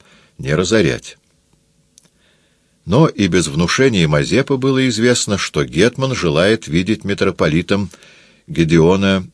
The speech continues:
Четвертинского, а не Лазаря Барановича,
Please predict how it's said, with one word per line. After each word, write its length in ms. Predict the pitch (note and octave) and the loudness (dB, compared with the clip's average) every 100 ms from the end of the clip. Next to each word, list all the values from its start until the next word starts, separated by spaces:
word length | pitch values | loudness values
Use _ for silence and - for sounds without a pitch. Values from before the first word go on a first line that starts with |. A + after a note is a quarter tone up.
| - | -10
Четвертинского, 1160 | - F2 F2+ F#2+ - D#2 C#2+ - - C#2+ C#2 - _ _ - _ _ | -4 -4 -2 -4 -4 -4 -4 -6 -4 -2 -4 -6 _ _ -20 _ _
а 160 | D3 F#2 | -4 0
не 140 | G#2 | 2
Лазаря 540 | G2+ D#2+ D#2 D#2+ D2+ C#2 | 4 2 2 0 0 0
Барановича, 920 | D2 D2+ D2 D2 C#2 C#2 - C2+ | 0 0 0 -2 -2 -4 -6 -6